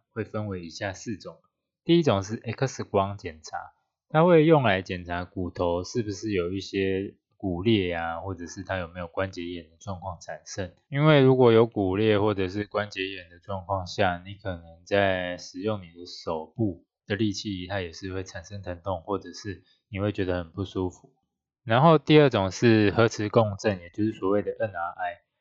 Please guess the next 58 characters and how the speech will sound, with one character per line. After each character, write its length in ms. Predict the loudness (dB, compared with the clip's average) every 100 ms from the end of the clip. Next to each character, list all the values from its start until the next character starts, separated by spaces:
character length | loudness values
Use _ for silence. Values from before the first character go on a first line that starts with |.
| _ _ 2
那 140 | 2
这 240 | 2 -2
个 140 | 2 4
状 240 | 4 4
况 200 | 2 2
就 140 | 2 0
是， 180 | 2 4
如 160 | 6
果 200 | 6 4 2
你 160 | -10 -14
今 220 | -8 0
天 240 | 2 2
手 400 | 0 0 4 4
部 340 | 2 4 4 4
有 220 | 0 -6 -4
疼 240 | -4 -4
痛， 280 | 0 0 0
加 180 | 2 2
上 300 | 2 -2 -2
手 340 | -14 0 0
整 240 | 2 -6 -6
只 160 | -6
手 240 | -2 -2 -2
有 140 | -4
可 100 | -8
能 180 | -16 -10
麻， 80 | -6 -6 -8 _ _
或 140 | 2 2
某 260 | 2 -8 -8
一 40 |
部 200 | 2 2
分 200 | 2 -2
有 180 | -2 -4
麻 320 | -2 -2 0
的 100 | -2
话， 380 | 4 4 4 _ _ _ _ _
它 120 | 2 6
为 160 | 8
了 140 | 8 6
排 240 | 4 2
除 240 | 4 2
说 220 | 4 2 2
是 100 | 0
不 100 | -4
是 240 | 0 0
颈 400 | 0 -6 -6 -8
椎 240 | 0 2 2
那 160 | -2
边 280 | -6 -6 -8
长 280 | -4 -4 -2
骨 180 | -4 -4
刺 240 | -4 -6
去 220 | -4 -6
压 180 | 0 -2
迫 240 | 0 -2 0
到 220 | 0 -2
神 360 | -6 -6 -8 _
经， 280 | -8 -8